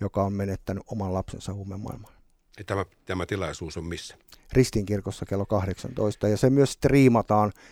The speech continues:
Speaker 1: ja se striimaus, ö, linkki löytyy huumeisiin kuolleiden muistotilaisuuden Facebook-sivulta muun muassa.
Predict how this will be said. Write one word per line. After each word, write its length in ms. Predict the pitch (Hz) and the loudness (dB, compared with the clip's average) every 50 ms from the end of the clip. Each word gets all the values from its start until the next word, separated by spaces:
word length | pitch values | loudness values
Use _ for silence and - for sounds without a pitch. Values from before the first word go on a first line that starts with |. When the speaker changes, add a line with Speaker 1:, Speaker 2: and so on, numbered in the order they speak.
| - - | -4 0
Speaker 1:
ja 160 | 117 110 104 - | 2 2 2 2
se 200 | - - 120 107 | 0 -2 -2 -2
striimaus, 640 | - - 117 113 110 107 104 98 98 95 - - - _ _ _ | 0 0 0 2 2 2 2 2 0 0 -2 -4 -12 _ _ _
ö, 260 | _ _ _ - 107 110 107 107 104 - | _ _ _ -2 2 2 4 4 4 2
linkki 400 | 120 120 110 110 - - - 95 | 2 0 0 0 -2 -4 -2 0
löytyy 540 | 104 104 101 95 - _ - 101 98 98 92 - - - - _ - | 2 2 2 2 -2 _ -2 -2 -2 -2 -2 -6 -10 -20 -20 _ -6
huumeisiin 400 | - 107 107 101 95 - 101 98 | -4 -2 0 0 -2 -2 -4 -6
kuolleiden 340 | - 101 101 101 101 95 98 | -4 -2 0 0 0 0 0
muistotilaisuuden 920 | 101 95 95 90 - - 143 151 135 120 107 98 - 101 92 101 95 87 - _ _ _ _ _ | -2 -4 -6 -6 -6 -2 0 2 4 4 4 2 0 -2 -4 -4 -4 -6 -8 _ _ _ _ _
Facebook-sivulta 880 | - - 107 95 - - - - - - 113 92 - 143 147 - - - | -2 0 0 0 0 -4 -10 -12 -8 -6 -8 -6 -6 -8 -12 -12 -14 -18
muun 140 | - - - - | -20 -20 -20 -20
muassa. 240 | - - - - - | -20 -20 -20 -20 -20